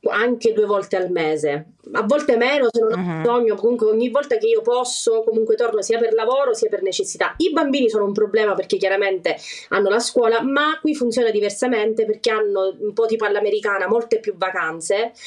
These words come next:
Speaker 1: per cui noi
Speaker 2: Mhm,
Speaker 1: ogni
Speaker 2: mhm.
Speaker 1: due, tre torniamo. D'estate me ne, d'in-, eh, a Natale sto un mese via, d'estate me ne vado due mesi, tre mesi, per cui la mancanza la sento relativamente, ma è nella quotidianità che tu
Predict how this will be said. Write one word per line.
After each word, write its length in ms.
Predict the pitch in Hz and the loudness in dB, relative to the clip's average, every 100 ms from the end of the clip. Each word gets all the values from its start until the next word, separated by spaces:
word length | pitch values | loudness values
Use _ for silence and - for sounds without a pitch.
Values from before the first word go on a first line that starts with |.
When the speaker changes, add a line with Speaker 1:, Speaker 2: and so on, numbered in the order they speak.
| - - | -18 -8
Speaker 1:
per 220 | - 233 226 | 0 0 0
cui 260 | 277 254 | -2 2
noi 160 | 226 214 | 2 2
Speaker 2:
Mhm, 240 | 208 196 214 | 0 0 2
Speaker 1:
ogni 240 | 247 240 | 2 0
Speaker 2:
mhm. 60 | 185 | 0
Speaker 1:
due, 240 | 214 208 - | 0 0 -2
tre 380 | 208 190 - _ _ - | -2 -2 -6 _ _ -4
torniamo. 680 | 202 185 202 170 180 208 233 | -2 0 0 0 0 0 0
D'estate 640 | 247 349 - 302 285 220 208 | 0 -4 -2 0 2 2 2
me 100 | 214 | 2
ne, 260 | 208 - - | 2 -2 -4
d'in-, 360 | 220 269 269 | -2 0 2
eh, 160 | 226 226 | 2 2
a 100 | 226 | 2
Natale 420 | 277 277 254 262 | 0 0 0 0
sto 220 | - 233 | 0 0
un 60 | 220 | 2
mese 280 | 220 208 196 | 2 0 -2
via, 280 | 175 165 190 | -2 -2 0
d'estate 640 | 233 - 254 240 220 190 | -2 -2 -2 0 0 0
me 80 | 185 | 0
ne 80 | 185 | 0
vado 240 | 214 196 | -2 -2
due 180 | 233 269 | -2 0
mesi, 380 | 240 269 254 214 | 0 0 0 0
tre 160 | 214 | 0
mesi, 500 | 233 233 240 226 262 | 0 0 0 0 -2
per 160 | 240 240 | -4 -2
cui 180 | 247 220 - - - - - | -2 -2 -6 -20 -20 -8 -2
la 140 | 240 | 0
mancanza 440 | 269 320 320 262 | 2 0 0 0
la 100 | 247 | 0
sento 240 | 254 262 226 | 0 0 2
relativamente, 800 | 240 240 285 311 247 226 233 240 | 2 0 0 0 0 0 0 0
ma 120 | 262 | 2
è 60 | |
nella 340 | 247 220 226 220 | 2 2 2 0
quotidianità 1000 | 233 233 233 208 214 214 220 226 190 - | 0 2 2 0 2 2 0 0 -4 -4
che 280 | - 214 - | -4 -4 -4
tu 360 | 214 196 190 | -4 -2 -2